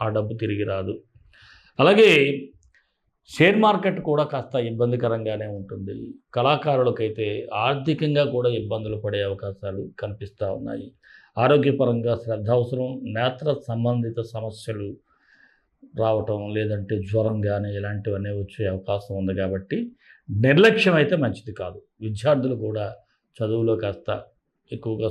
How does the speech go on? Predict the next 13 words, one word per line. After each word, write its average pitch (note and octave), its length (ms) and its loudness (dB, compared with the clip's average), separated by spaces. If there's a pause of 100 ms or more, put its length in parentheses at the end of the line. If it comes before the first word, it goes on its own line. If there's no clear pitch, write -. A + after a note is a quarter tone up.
శ్రమ G#2 180 -6
పడాలి. G2+ 460 -4 (600)
ముఖ్యంగా C3+ 680 2 (400)
సహవాసాలకు A#2+ 800 2
దూరంగా G#2+ 440 -4
ఉంటే G2+ 460 -8
చాలా F#2+ 180 -6
మంచిది. F#2 460 -12 (480)
ఒకసారి D#3+ 400 2
గ్రహ C3 340 4
సంచారాన్ని D#3+ 720 2
కూడా B2 500 2 (440)
చూసినట్లయితే A#2 920 0